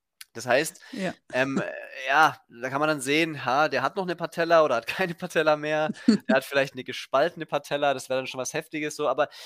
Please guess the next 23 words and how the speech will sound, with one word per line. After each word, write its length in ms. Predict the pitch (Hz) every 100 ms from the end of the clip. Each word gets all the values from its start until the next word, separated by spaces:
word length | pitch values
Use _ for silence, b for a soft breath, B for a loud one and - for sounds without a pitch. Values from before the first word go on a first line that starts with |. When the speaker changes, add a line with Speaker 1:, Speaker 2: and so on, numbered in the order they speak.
| B
Speaker 1:
also, 240 | 127 135 143
die 100 | 131
Kniescheibe, 720 | - 160 170 160 156 156 - _
die 140 | -
kann 140 | - 165
man 100 | 156
sehen 380 | 139 156 160 143
und 80 |
man 100 | 131
kann, 300 | - 143 143
äh, 140 | 117 85
den 60 |
Oberschenkelknochen 760 | 127 180 160 165 156 151 147 139
sehen 220 | 139 135
und 100 | 131
man 140 | 120
kann 260 | 117 123 127
das 180 | 120 -
Schien- 180 | 139 131
und 100 | 101
Wadenbein 520 | 98 117 110 98 101
sehen. 260 | - 82 -
So, 340 | - 110 120